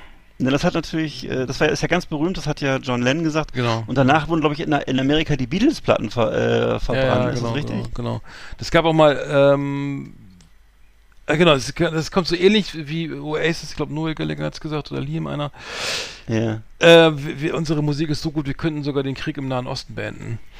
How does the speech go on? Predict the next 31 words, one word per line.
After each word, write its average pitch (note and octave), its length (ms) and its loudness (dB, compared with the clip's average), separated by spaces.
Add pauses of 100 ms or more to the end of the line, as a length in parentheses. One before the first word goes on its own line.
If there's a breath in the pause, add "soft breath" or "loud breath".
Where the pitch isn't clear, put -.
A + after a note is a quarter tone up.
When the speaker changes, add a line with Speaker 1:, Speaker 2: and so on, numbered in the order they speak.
(340 loud breath)
Speaker 2:
Damit, - 360 -6 (440)
ähm, B2 460 0 (440 loud breath)
stimmt - 260 0
ja A2+ 80 -4
nicht G#2+ 160 -10
ganz, A#2 260 -10
ne? A#2+ 120 -8 (880 loud breath)
Das - 100 -12
ist - 140 -6
bestimmt A#2+ 260 -4
Speaker 1:
Okay. D3+ 120 0
Speaker 2:
Liam. A2+ 200 -2 (500 loud breath)
Ähm, D#3+ 480 6
"Es D#3 140 0
ist E3 180 -4
nichts - 360 0
falsch F#3 420 2
daran, F3+ 400 2
ein D3 160 2
Loser E3+ 340 0
zu - 140 -6
sein. B2 320 0
Es C#3+ 200 -8
kommt C#3+ 300 -6
nur F3 220 -2
darauf C3 340 -2
an, C#3+ 280 -4
gut D3+ 200 -10
darin A#2 300 -2
zu A#2 140 -8
sein." A2 420 -4